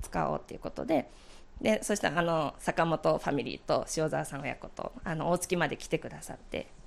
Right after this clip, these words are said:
一緒にすごい励ましていただきました。なんかそういう感じでですね、なんかこう、<laughs> 神様が扉を開く時ってパンパンパンパンって開いてくみたいな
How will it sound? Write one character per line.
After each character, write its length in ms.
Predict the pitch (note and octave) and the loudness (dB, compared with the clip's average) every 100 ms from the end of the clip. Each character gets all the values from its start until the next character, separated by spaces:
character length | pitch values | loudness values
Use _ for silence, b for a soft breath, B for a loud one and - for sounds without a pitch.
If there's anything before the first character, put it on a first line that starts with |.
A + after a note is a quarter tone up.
| - | -6
一 80 | G3 | -2
緒 140 | F3+ | 0
に 180 | D#3+ D#3 - | 0 -2 -4
す 140 | - | -2
ご 100 | F3 | 0
い 40 | D3+ | 0
励 280 | - F3 F3 | 0 2 2
ま 120 | E3+ | 0
し 60 | |
て 120 | - D#3+ | 0 -2
い 60 | |
た 120 | D3+ | 0
だ 100 | - | -2
き 120 | - - | -2 -4
ま 160 | - | -4
し 60 | - | -6
た。 140 | - B B B B B B B B B B - - - - - | -8 B B B B B B B B B B -20 -20 -20 -8 2
な 140 | G#3+ | 4
ん 40 | |
か 120 | G#3+ G3 | 6 6
そ 120 | B3 | 4
う 20 | |
い 40 | |
う 20 | B3 | 8
感 220 | A#3+ A3+ | 8 8
じ 100 | G#3+ | 6
で 120 | G#3 | 6
で 120 | E3+ | 6
す 120 | - - | 0 -6
ね、 260 | - - - - | -10 -12 -10 -2
な 100 | F3 | 0
ん 20 | |
か 140 | A#2 | 2
こ 100 | - | 2
う、 20 | |
<laughs> 920 | A3 - B3 - - - - - - - | 2 0 0 -2 -4 -8 -12 -12 -14 4
神 180 | A#3+ A3 | 6 8
様 180 | D#3+ | 6
が 100 | E3+ | 4
扉 320 | - E3+ F3+ F3 | 4 6 10 10
を 40 | |
開 180 | F3+ F3 | 10 6
く 80 | - | 6
時 220 | D#3+ - | -2 0
っ 20 | |
て 100 | - | 4
パ 120 | G#3 | 6
ン 40 | F#3 | 6
パ 80 | |
ン 60 | G3 | 8
パ 80 | G3 | 8
ン 80 | F#3+ | 10
パ 160 | F#3+ | 10
ン 20 | F3+ | 12
っ 20 | |
て 60 | A#3 | 12
開 240 | - D4 | 12 10
い 40 | |
て 80 | B3 | 8
く 140 | - B3+ | 6 6
み 160 | G3 | 6
た 140 | C#4 B3 | 8 8
い 60 | |
な 140 | F#3+ | 8